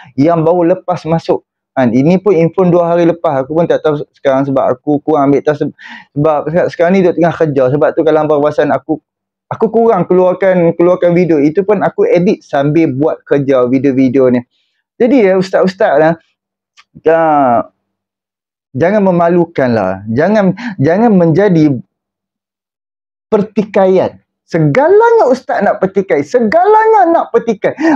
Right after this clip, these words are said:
Orang buat baik, berjuang, berusaha, bersungguh-sungguh pun pertikai, pertikai, pertikai, pertikai. Apa jenis orang ni ustaz? Kan? Kalau betul-betul lah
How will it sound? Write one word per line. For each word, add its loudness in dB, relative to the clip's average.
Orang 2
buat 2
baik, 2
berjuang, 2
berusaha, 2
bersungguh-sungguh 0
pun -4
pertikai, 0
pertikai, -2
pertikai, 0
pertikai. -2
Apa -2
jenis 2
orang 2
ni 2
ustaz? -2
Kan? -2
Kalau 0
betul-betul 2
lah 2